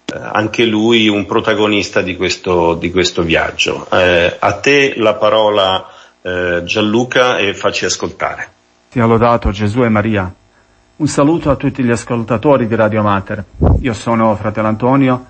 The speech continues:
Speaker 2: sono croato di nazionalità e da sei anni faccio parte di questa famiglia religiosa, cioè più esattamente dal duemiladiciassette, quando ho fatto la mia prima professione dei voti. Io in questo momento sono in comunità a Cantù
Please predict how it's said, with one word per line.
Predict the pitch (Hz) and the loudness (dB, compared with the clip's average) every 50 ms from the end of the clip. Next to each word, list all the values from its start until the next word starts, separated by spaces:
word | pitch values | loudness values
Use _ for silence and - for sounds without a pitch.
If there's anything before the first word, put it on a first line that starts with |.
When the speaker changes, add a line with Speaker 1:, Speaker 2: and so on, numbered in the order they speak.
| _ _ _ _ _ | _ _ _ _ _
Speaker 2:
sono | - - 139 131 | -4 0 0 0
croato | 131 143 135 135 131 131 - - 123 | 2 2 4 4 4 4 2 -2 -4
di | 110 113 | -4 -2
nazionalità | 113 110 110 110 - 113 110 110 110 107 107 143 127 113 107 95 - - - | -2 -2 -4 -4 -4 -4 -2 -2 -2 -2 -2 -2 0 0 0 -2 -6 -10 -10
e | 120 113 | -6 -4
da | 131 127 | -4 -4
sei | - - 139 127 123 123 | -2 0 0 2 4 4
anni | 127 123 113 104 104 101 | 2 2 2 0 -2 -4
faccio | - - 110 104 - 110 | -4 -6 -10 -6 -6 -4
parte | 101 113 110 107 104 - 113 | -2 0 0 0 0 -2 -4
di | 98 101 98 | -6 -6 -6
questa | - 101 - - 104 | -6 -10 -8 -8 -8
famiglia | 95 - 104 107 110 107 107 104 | -6 -2 0 0 2 2 2 2
religiosa, | 101 107 107 107 104 110 120 107 101 92 - 95 92 - _ _ _ - - - - _ _ | 2 2 0 0 0 2 2 2 2 0 -4 -10 -10 -12 _ _ _ -20 -20 -20 -20 _ _
cioè | - - 117 110 110 110 110 107 107 - - 64 - _ _ _ _ _ | -2 0 2 2 4 4 2 2 0 -2 -4 -10 -12 _ _ _ _ _
più | - 123 120 113 113 113 | -4 -2 0 2 2 2
esattamente | 113 107 101 110 104 - 123 120 117 113 107 101 110 104 | 2 2 0 -2 0 2 2 2 2 2 0 -2 -2 0
dal | 110 107 107 101 | 2 2 2 2
duemiladiciassette, | 98 117 117 113 113 110 110 107 104 110 - - 104 - - 139 127 117 - - 104 92 95 - - - | 2 0 0 2 2 2 2 0 0 -2 -6 -6 -6 -2 0 0 0 0 0 -6 -8 -8 -8 -10 -12 -4
quando | - 117 113 117 117 | 0 2 2 4 2
ho | 110 | 2
fatto | - - 104 101 - 113 | 2 0 -4 -2 0 0
la | 107 | 2
mia | 107 110 107 104 | 4 4 2 2
prima | 104 - 110 110 107 101 | 0 0 0 0 0 0
professione | - 117 104 110 101 - - 107 104 101 95 | 0 -2 -4 -4 -6 -4 -2 0 2 2 2
dei | 98 101 101 | 0 0 0
voti. | 98 113 117 104 - - 104 98 - _ _ _ _ _ _ - - - - - - - - - - _ - - | 2 2 2 2 0 -2 -10 -12 -12 _ _ _ _ _ _ -20 -20 -20 -20 -20 -20 -20 -20 -20 -20 _ -16 -6
Io | - 170 156 160 151 139 | 0 2 4 6 6 6
in | 143 | 4
questo | 135 143 143 135 - 170 | 2 0 -2 -2 0 0
momento | 160 151 139 117 117 117 - 131 120 110 110 107 107 | 2 2 2 2 2 0 2 2 4 4 4 2 0
sono | - - 117 110 113 | -6 -14 -12 -10 -10
in | 107 104 | -10 -6
comunità | - 120 110 110 110 107 107 113 117 113 110 104 | -4 -2 0 0 0 -2 0 0 0 2 2 2
a | 104 - | 0 0
Cantù | - 113 107 104 - 139 123 101 | -2 -4 -4 -2 0 0 0 0